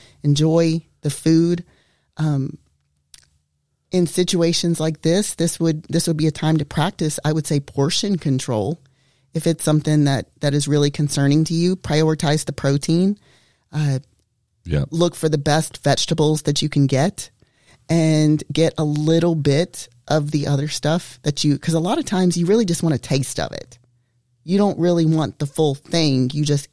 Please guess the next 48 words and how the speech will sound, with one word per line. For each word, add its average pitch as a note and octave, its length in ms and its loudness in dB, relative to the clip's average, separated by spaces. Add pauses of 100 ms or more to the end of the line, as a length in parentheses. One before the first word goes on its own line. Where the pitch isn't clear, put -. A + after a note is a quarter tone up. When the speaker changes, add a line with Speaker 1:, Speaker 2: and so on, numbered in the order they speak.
Speaker 1:
eat F#3+ 180 2
it D3+ 160 2
all C#3 280 0
because D3+ 360 0
it's C#3+ 140 2
Speaker 2:
Yep. C#3 80 0
Speaker 1:
what's C#3+ 180 0
sitting E3 300 -2
there D3+ 160 0
on C#3+ 180 2
your B2 100 -2
plate. F3 440 0 (340)
And D3 100 0
a C3+ 60 2
lot D#3 160 2
of D#3+ 80 0
y'all D#3 220 0
were D3 120 -2
raised D3+ 480 0 (160)
like D3 280 -2
I F#3+ 160 0
was D#3 440 0 (340)
with E3 180 0
the D3 60 -2
clean E3 340 4
plate F3+ 260 0
club. C#3 400 0 (220)
And D3+ 300 4
if D3 120 0
you D#3 160 2
dished E3+ 380 0
it, D3 220 0 (120)
you D#3 220 0
had C#3+ 220 -2
to - 100 -16
eat F3+ 180 2
it C3 200 -2
sort C#3 200 0
of C3+ 80 -2
thing. C#3+ 280 0 (500)
Well, G#3 260 2 (380)
we're A3 120 4
grown-ups, C#3+ 520 0
people. E3 400 0 (440)
I'm, F#3 140 4 (120)
I'm F#3 100 4
here F#3+ 240 4
to E3 200 0